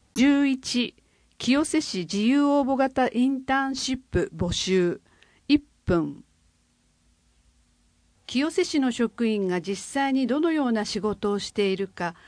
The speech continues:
体験できるインターンシップに参加してみませんか？対象、大学、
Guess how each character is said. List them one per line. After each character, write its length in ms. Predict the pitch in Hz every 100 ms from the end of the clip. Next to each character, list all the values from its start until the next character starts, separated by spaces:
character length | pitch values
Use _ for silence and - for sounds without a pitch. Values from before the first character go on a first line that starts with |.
| _ -
体 240 | 220 269
験 260 | 285 294 269
で 120 | 277
き 160 | 285
る 140 | 254 202
イ 100 | 262
ン 120 | 262
タ 180 | 277 277
ー 20 |
ン 60 | 269
シ 160 | 269
ッ 40 | 262
プ 180 | -
に 120 | 190 170
参 260 | 226 247
加 140 | 247 240
し 100 | -
て 120 | 240
み 120 | 240
ま 140 | 233
せ 180 | 233 233
ん 80 | 175
か？ 300 | - 170 269 _ _ _ _ _ _ _ _ _ _ _
対 200 | 247 254
象、 440 | 254 - 247 226 - _ _ _ _ -
大 280 | 208 247 262
学、 500 | 269 - 233 226